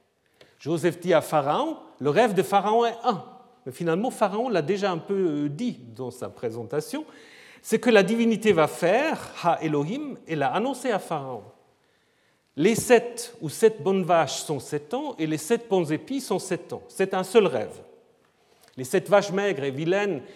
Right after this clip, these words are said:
qui sont montées après elles sont sept ans, et les sept épis vides et séchés par le vent sont sept ans de famine.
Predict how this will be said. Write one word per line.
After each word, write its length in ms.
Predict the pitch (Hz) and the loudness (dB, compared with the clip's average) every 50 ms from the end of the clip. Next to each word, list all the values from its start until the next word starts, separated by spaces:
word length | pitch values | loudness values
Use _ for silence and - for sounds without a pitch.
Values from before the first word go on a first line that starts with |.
| - - | -20 -14
qui 100 | - 165 | -10 -4
sont 160 | 147 - 190 175 | 0 2 2 4
montées 320 | 180 190 202 190 196 180 | 6 4 4 4 2 2
après 440 | 156 147 - - - 170 165 175 202 | 0 0 -2 -2 -2 0 0 2 0
elles 120 | 202 185 | 0 -2
sont 180 | - - 156 131 | -2 -4 -6 -6
sept 320 | - - 196 185 - - | -4 -4 -4 -4 -2 -2
ans, 160 | 247 277 262 | -2 0 0
et 40 | 196 | 0
les 80 | 160 151 | -2 -4
sept 300 | - - 202 185 190 180 | -4 -2 -4 -2 -2 -4
épis 240 | 156 - - 160 147 | -6 -4 -6 -6 -6
vides 320 | 135 170 233 254 190 143 | -4 -4 -4 -4 -4 -4
et 40 | 143 | -6
séchés 460 | 123 - - 160 151 - - 240 240 | -6 -4 -4 -4 -4 -4 -4 -4 -4
par 160 | - - 156 139 | -2 -2 -2 -2
le 120 | 139 139 | -2 -2
vent 200 | 135 165 233 254 | -2 -2 -4 -4
sont 200 | - - 156 135 | -6 -8 -10 -8
sept 280 | - - 208 202 208 180 | -6 -6 -6 -4 -4 -4
ans 120 | 156 143 | -4 -4
de 120 | 131 131 | -6 -8
famine. 540 | 117 - - 120 120 156 233 294 294 247 170 | -8 -6 -6 -6 -6 -6 -8 -8 -10 -12 -14